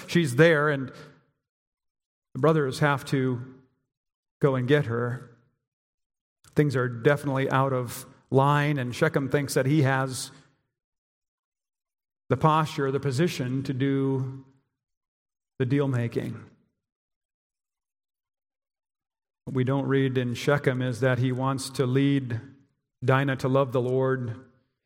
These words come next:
to respect her parents. He has no love for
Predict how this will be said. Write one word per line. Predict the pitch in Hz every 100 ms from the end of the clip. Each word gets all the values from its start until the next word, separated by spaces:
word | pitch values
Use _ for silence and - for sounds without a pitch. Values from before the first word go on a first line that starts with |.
| _ _ _ _ _ _
to | -
respect | 123 127 - 127 135
her | 123
parents. | 131 139 143 147
He | 135
has | 135 123
no | 139
love | 131 139 143 131
for | 135 135 131 123 120